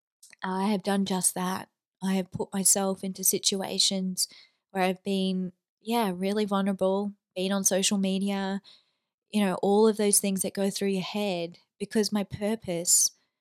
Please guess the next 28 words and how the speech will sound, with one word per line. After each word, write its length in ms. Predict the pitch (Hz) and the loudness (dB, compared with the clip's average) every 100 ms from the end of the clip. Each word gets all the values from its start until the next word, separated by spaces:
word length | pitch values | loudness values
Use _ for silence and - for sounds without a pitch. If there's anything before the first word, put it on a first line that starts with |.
| _ _ _ _ _ _ - | _ _ _ _ _ _ -6
is 180 | 220 - | -2 -2
greater 640 | 202 196 202 180 175 185 _ _ _ _ | 0 0 0 -2 -4 -12 _ _ _ _
than 140 | 190 185 | -4 -2
my 120 | 185 | -4
fear. 520 | - 196 202 - 202 _ _ _ _ _ - | -2 -4 -4 -8 -16 _ _ _ _ _ -10
My 100 | 180 | -10
purpose 880 | - - 220 233 - 170 - - - _ _ _ _ _ _ | -10 -10 -6 -6 -8 -8 -2 -2 -4 _ _ _ _ _ _
is 160 | 214 196 | -2 0
greater 640 | - 196 196 208 175 180 - _ _ 202 | 0 0 2 2 0 -2 -8 _ _ -4
than, 560 | 190 180 180 185 185 - _ | -2 0 0 -2 -4 -10 _
yeah, 440 | - 202 190 - - _ - | -4 -2 -2 -6 -12 _ -6
all 160 | 196 202 | 0 2
the 80 | |
shame 380 | 196 - 196 196 | 4 4 2 0
that 120 | 185 | -2
I 80 | 185 | -4
might 260 | 185 185 185 | -4 -6 -6
have 80 | - | -8
felt, 420 | - 220 - - | -6 -2 -4 -6
because 600 | 190 185 196 185 185 - - _ _ _ _ - | -14 -6 -2 -2 0 -2 -4 _ _ _ _ -4
I 80 | 196 | 0
know 240 | 185 190 | 2 2
that 120 | 196 | 2
I'm 160 | 190 185 | -2 -4
called 340 | - 190 196 | -4 -2 -2
to 100 | - | -4
do 160 | - 196 | -6 -2
something. 580 | 196 185 180 - - | -2 -4 -8 -10 -12